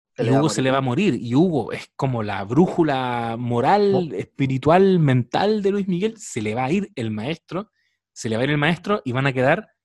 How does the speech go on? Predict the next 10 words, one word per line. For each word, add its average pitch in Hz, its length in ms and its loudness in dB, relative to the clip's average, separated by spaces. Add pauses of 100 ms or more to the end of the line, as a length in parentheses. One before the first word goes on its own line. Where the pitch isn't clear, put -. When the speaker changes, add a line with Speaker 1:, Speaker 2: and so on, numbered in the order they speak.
(120)
Speaker 2:
a 123 100 -8
cargo 180 460 -2 (560)
personajes 131 1000 -2
que 156 440 -2 (360)
van 131 280 0
a 139 80 4
poder, 139 480 2 (640)
eh, 117 320 0
como 120 280 0
arrinconar 120 840 0